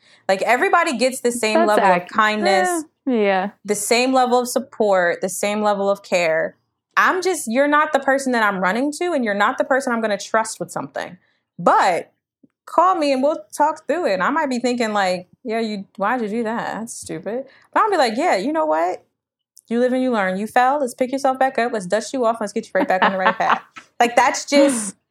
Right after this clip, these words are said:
Speaker 1: that's just my
Speaker 2: Uh.
Speaker 1: mentality. So the people that I don't like don't know. However,
Speaker 2: Which is a good
Speaker 1: if
Speaker 2: thing.
Speaker 1: you hurt somebody, yes, I think, I think it's a, it,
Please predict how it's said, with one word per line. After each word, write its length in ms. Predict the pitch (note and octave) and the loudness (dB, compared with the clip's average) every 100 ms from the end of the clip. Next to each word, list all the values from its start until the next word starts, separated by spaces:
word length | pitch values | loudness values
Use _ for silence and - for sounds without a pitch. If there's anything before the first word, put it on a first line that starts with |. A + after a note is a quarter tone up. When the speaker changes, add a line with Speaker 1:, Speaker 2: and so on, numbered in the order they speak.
| _ | _
Speaker 1:
that's 240 | A3+ C#4 F#4 | 2 2 2
just 140 | E4 | 0
my 120 | D4 | 2
Speaker 2:
Uh. 40 | C4+ | 2
Speaker 1:
mentality. 480 | A3 D4 C4 B3+ | 2 4 4 2
So 100 | G#3+ | 0
the 100 | A3+ | -4
people 320 | A#3 D4+ E4+ E4+ | -2 -2 0 2
that 100 | B3+ | 2
I 80 | A3 | 0
don't 340 | F#3+ A3+ F#3+ | 0 -2 0
like 260 | G#3+ G3+ - | 0 0 -2
don't 240 | G3+ E3+ | -2 -2
know. 340 | G#3+ G#3+ C#3+ - - | 0 2 0 -2 -2
However, 760 | - D#4 F4 C#4+ F#3 B2+ - _ _ _ - | 2 4 2 2 0 -2 -6 _ _ _ -6
Speaker 2:
Which 240 | G3+ A3 | -2 0
is 140 | C4+ C4 | 0 0
a 60 | |
good 180 | A#3+ B3+ | 2 4
Speaker 1:
if 140 | G#3+ | 4
Speaker 2:
thing. 260 | - D#3+ D3+ | 4 2 2
Speaker 1:
you 60 | F3+ | -2
hurt 340 | - E4+ A#4 | 0 0 0
somebody, 800 | - A3 G#3+ F#3+ F3+ E3 D3+ F3 _ _ _ | -2 -2 2 2 2 0 -6 -10 _ _ _
yes, 460 | F#3+ A#3 D3+ - - | 0 0 0 -2 -2
I 120 | B3+ D#4+ | 0 0
think, 200 | F4 - | 0 0
I 60 | |
think 180 | C#4 G#4+ | 0 2
it's 120 | G#4+ | 2
a, 160 | D4+ A#3 - | 2 0 -4
it, 120 | F3 | -12